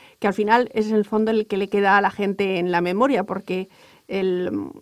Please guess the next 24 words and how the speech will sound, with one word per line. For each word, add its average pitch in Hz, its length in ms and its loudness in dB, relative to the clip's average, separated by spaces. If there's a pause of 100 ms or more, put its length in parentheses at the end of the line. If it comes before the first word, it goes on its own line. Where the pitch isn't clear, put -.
(220)
el - 160 -4
otro 208 500 2
surrealismo, 220 720 2
que 214 100 -2
luego 196 440 -2
va 190 220 2
a 185 40 4
dar 185 160 2
lugar 196 320 0
a 180 100 0
muchos, 180 1120 -8
a, 104 440 -8
al - 140 -10
movimiento 196 480 2
informalista, 202 720 2
por 190 160 -4
así 196 180 -4
decirlo, 220 500 -4 (460)
pues, 185 380 -2
em, 160 800 -4 (420)
se, 185 540 0
se 214 120 -2
va 202 120 4
deslindando 214 800 2